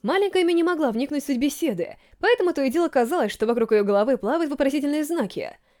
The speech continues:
После того, как Каори объяснила все это Мю простыми словами, Мю расстроилась, поскольку не отправляясь с ней на встречу с Хаджими. Тем не менее, она также хотела встретиться с матерью.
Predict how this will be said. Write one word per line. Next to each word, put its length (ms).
После 220
того, 140
как 160
Каори 240
объяснила 400
все 200
это 160
Мю 120
простыми 380
словами, 600
Мю 160
расстроилась, 800
поскольку 360
не 100
отправляясь 400
с 40
ней 100
на 80
встречу 320
с 60
Хаджими. 540
Тем 200
не 100
менее, 240
она 100
также 260
хотела 240
встретиться 360
с 60
матерью. 560